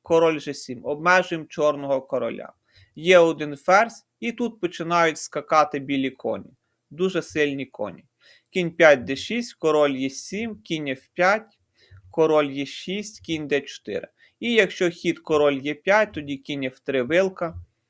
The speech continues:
І білі не програли.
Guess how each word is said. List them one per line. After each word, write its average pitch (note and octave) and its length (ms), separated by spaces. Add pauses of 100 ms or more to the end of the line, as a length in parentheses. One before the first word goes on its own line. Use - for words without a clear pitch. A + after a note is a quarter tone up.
(1000)
І F#3 220
білі D#3+ 420
не C#3 180
програли. A2+ 580